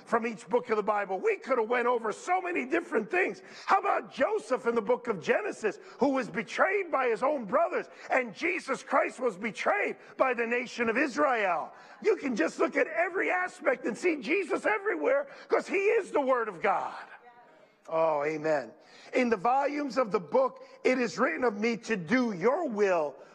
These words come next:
O God." What is the greatest thing we can do in life? Do the will of God. Do whatever God asks you to do.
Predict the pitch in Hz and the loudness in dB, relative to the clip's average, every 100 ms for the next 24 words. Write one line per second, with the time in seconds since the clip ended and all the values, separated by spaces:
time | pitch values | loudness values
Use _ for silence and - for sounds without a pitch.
0 | - 202 180 143 151 160 180 190 - - | -4 0 0 2 2 2 0 -4 -12 0
1 | 262 247 202 202 220 262 269 - - 254 | 0 0 -4 0 2 2 -2 -8 -4 -2
2 | 247 240 302 226 262 269 233 247 277 - | -2 -2 -4 0 4 4 4 2 2 -4
3 | - - 269 285 262 269 269 208 262 277 | -20 -4 0 0 2 2 0 0 2 2
4 | 180 - - - _ _ _ _ 370 403 | 0 -4 -20 -20 _ _ _ _ 2 2
5 | - 320 294 226 285 285 277 262 - 285 | 2 0 -2 0 0 -2 -4 -6 -2 0
6 | 277 247 320 285 | 2 2 2 2